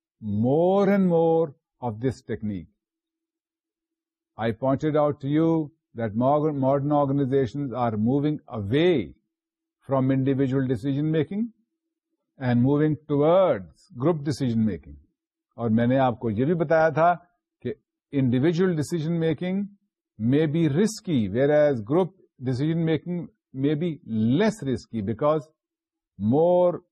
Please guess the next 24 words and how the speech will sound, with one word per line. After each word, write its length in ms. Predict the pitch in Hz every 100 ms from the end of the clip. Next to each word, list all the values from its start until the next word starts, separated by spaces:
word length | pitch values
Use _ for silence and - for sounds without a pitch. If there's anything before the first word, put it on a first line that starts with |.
| _ _ _ _ -
input 540 | 214 226 214 123 87 _ _ _ _ _ _ _ _ _ -
is 180 | 143 123
involved 540 | 131 135 151 151 139 -
in 220 | 127 110
group 260 | 139 165
decision 420 | 131 - 110 95 95
making. 300 | 78 78 78 _ _ _ _ _ - 92 135
Delphi 600 | 175 196 - 202 202 214 - _ _ _ _ _ _ _ _ _ _
technique 600 | 165 170 151 165 185 170 -
of 220 | 113 98
decision 460 | 135 208 185 180
making 480 | 165 156 165 170 147 -
is 260 | 139 123 98
one 340 | 92 143 196
of 160 | 185 135
the 120 | 143
ways 500 | 139 147 151 147 - _ _ _
in 220 | 131 117 113
which 220 | 147 - _ _ _ _ 95
decisions 760 | 117 - 147 131 147 139 - _
are 200 | 110 107
made 400 | 101 123 151 160
in 120 | 135 127
organizations 880 | 120 110 101 101 139 - 170 156